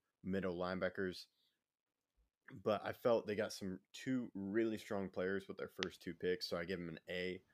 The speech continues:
for that. Um, not an A plus because none of the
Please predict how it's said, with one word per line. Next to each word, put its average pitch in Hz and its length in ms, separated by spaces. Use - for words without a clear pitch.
for 165 80
that. 92 320
Um, 82 340
not 113 240
an 117 80
A 107 100
plus 104 520
because 87 520
none 101 440
of 98 220
the 90 180